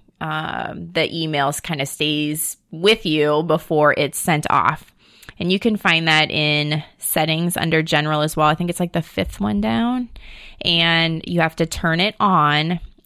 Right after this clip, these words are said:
And then what happens is if you send, and then you get to choose how long the duration is. So it's five, ten, twenty, and thirty seconds, I think.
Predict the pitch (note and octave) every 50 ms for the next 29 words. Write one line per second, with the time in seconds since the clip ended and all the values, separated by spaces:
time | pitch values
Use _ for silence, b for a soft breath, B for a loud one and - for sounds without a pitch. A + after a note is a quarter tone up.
0 | - - F3 E3+ E3 F3 F3+ E3+ F3 F#3 G#3+ A3 G#3+ G#3+ G#3 G#3+ B3 C4+ C4 -
1 | E3+ D#3+ E3 E3+ F3 E3 E3 F3+ E3+ E3 - - E3+ D#3+ D#3+ D#3 E3 - - -
2 | - F3+ E3+ E3 E3 E3 E3 E3 E3 - - - - F#3 G3+ A3 A3+ A3+ A3 G3+
3 | G3+ F3+ E3+ D#3 - _ _ - - G3 F3 - - - G3 E3+ D3+ D#3 - F3+
4 | F3+ E3+ D#3+ D#3 D3+ D3+ D3+ D3 C#3+ C#3+ C#3+ D3 C#3+ C#3+ D3 C3 B2+ B2+ - -
5 | - C#2 D#2 F#2+ C#3 - - E3 C#3+ C#3 - - - - - C#3 D3 - - D#3+
6 | D3 D3 D#3 - - D3+ D3+ D3 D3 D3 D3+ D#3+ D#3+ - D#3+ D3+ D3 E3 F3+ -
7 | - A3+ G#3+ - A3+ A3 G#3+ - A3 A3 - - A3 A3+ A3 A3+ -